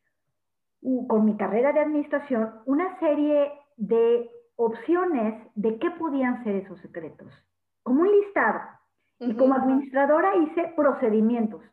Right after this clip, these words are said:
Speaker 1: Como ya era psicoterapeuta y además era administradora,
Speaker 2: Sí.
Speaker 1: empecé a desarrollar y a conjugar estas dos herramientas, la administración con la psicoterapia y
Speaker 2: Ujú.
Speaker 1: con todo lo que había estudiado de terapia familiar. Pero realmente lo que me movió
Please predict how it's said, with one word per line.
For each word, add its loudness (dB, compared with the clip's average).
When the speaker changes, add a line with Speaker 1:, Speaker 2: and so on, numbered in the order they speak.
Speaker 1:
Como -4
ya 2
era 0
psicoterapeuta -2
y -6
además -10
era 0
administradora, -4
Speaker 2:
Sí. -6
Speaker 1:
empecé 0
a -2
desarrollar -2
y -2
a -6
conjugar -2
estas -6
dos -4
herramientas, -8
la -4
administración -4
con -4
la -2
psicoterapia -8
y -4
Speaker 2:
Ujú. 0
Speaker 1:
con 2
todo 4
lo -2
que -2
había 0
estudiado -2
de 0
terapia -6
familiar. -8
Pero 4
realmente 0
lo 2
que 0
me 4
movió 0